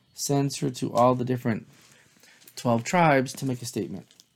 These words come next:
And it makes a statement. You know, unfortunately, you know, <laughs> when you, when you tell people about a problem, they don't really listen until something dramatic happens. This is why on a national level,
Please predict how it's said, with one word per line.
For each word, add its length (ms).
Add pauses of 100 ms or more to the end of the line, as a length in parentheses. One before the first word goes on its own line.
(920)
And 120
it 100
makes 200
a 40
statement. 500
You 60
know, 80
unfortunately, 800 (1200)
you 160
know, 460 (160)
<laughs> 180
when 220
you, 80 (480)
when 100
you 60
tell 240
people 320
about 200
a 60
problem, 540 (1200)
they 100
don't 140
really 200
listen 420 (600)
until 280
something 260
dramatic 400
happens. 560 (140)
This 240
is 100
why 280
on 60
a 60
national 440
level, 360